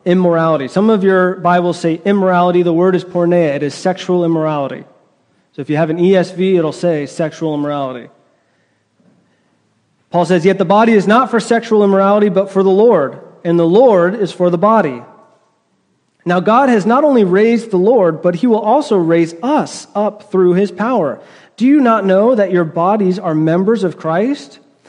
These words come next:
Shall I then take away the members of Christ and make them members of a prostitute? May it never be. Or do you not know that the one who joins himself to a prostitute is one body with her? For he says, "The two shall become one flesh."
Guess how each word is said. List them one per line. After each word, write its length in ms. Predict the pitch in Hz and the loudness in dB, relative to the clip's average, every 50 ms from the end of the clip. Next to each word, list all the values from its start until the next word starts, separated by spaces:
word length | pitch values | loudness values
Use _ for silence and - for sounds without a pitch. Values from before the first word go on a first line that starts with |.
| - - - _ | -20 -20 -20 _
Shall 300 | - - 220 240 269 277 | -6 -4 -2 0 2 2
I 100 | 269 240 | 2 2
then 240 | 190 233 233 233 | 2 2 2 2
take 280 | 226 - 214 220 247 226 | 0 0 0 0 0 2
away 220 | 226 202 196 196 | 2 2 4 4
the 100 | 196 185 | 2 2
members 360 | 165 160 165 175 208 214 226 247 | 2 2 0 2 0 0 -2 -2
of 120 | 240 226 | -6 -6
Christ 320 | - 170 160 156 156 156 - | -6 -4 -2 -2 -4 -4 -6
and 180 | 208 156 156 | -4 -2 0
make 180 | 160 190 202 202 | 2 0 0 0
them 160 | - 190 170 | -2 -2 0
members 320 | 160 160 170 180 185 170 165 | 0 0 0 0 -2 -2 -2
of 80 | 151 | -6
a 60 | 151 | -6
prostitute? 720 | 143 - - 170 180 190 190 - 202 - - 233 233 247 - - _ _ _ | -10 -6 -4 -4 -4 -4 -6 -10 -14 -8 -6 -4 -4 -6 -8 -14 _ _ _
May 220 | 160 175 190 190 | 0 2 2 2
it 80 | 175 156 | 2 0
never 240 | 160 165 160 170 170 | -2 -2 -2 -2 -2
be. 480 | 156 180 208 220 196 143 123 117 - - - _ _ _ _ _ _ _ _ _ _ _ | -2 0 0 0 0 -2 -4 -8 -14 -20 -20 _ _ _ _ _ _ _ _ _ _ _
Or 140 | 208 202 180 | -2 -2 0
do 100 | 160 233 | 2 2
you 160 | 247 269 294 | 2 4 4
not 240 | 269 269 233 208 202 | 4 2 2 2 2
know 220 | 196 190 202 214 | 2 2 2 2
that 160 | 208 208 190 | 2 0 0
the 80 | 190 180 | 0 0
one 180 | 175 202 214 190 | 0 0 0 0
who 100 | 190 180 | 0 -2
joins 460 | 156 - - 196 240 269 294 277 - | -2 -2 0 0 2 2 0 0 0
himself 420 | 220 190 175 185 175 165 156 156 - | -2 -4 -2 -2 -2 -4 -4 -4 -4
to 100 | 165 160 | -6 -6
a 40 | |
prostitute 680 | 156 - 160 160 156 151 - 165 156 - 165 175 196 214 | -4 -4 -4 -4 -6 -6 -10 -14 -6 -2 -2 -2 0 -2
is 160 | 185 139 143 | -4 -6 -4
one 180 | 160 170 180 180 | -2 -2 -2 0
body 320 | 170 196 214 240 247 226 | 0 0 0 0 0 0
with 220 | 190 170 156 - - | 0 -2 -4 -4 -6
her? 260 | 143 131 120 110 - _ _ _ _ _ | -8 -8 -8 -10 -14 _ _ _ _ _
For 140 | _ - 165 | _ -4 -2
he 140 | 165 196 202 | 0 0 -2
says, 420 | 185 - 220 202 180 165 160 151 - | 0 0 2 2 2 2 0 -4 -6
"The 100 | - 165 | -10 -10
two 320 | - - 233 233 196 170 | -6 -4 -2 -2 0 -2
shall 180 | 160 - 170 165 | -2 -4 -6 -4
become 540 | 156 160 156 - 185 180 160 143 135 139 143 - _ _ _ | -4 -6 -6 -6 -6 -4 -4 -4 -6 -8 -10 -14 _ _ _
one 180 | _ 147 143 143 | _ -6 -6 -6
flesh." 640 | 143 - 190 196 175 147 110 - - - - - | -4 -2 0 0 0 0 -2 -6 -14 -20 -20 -20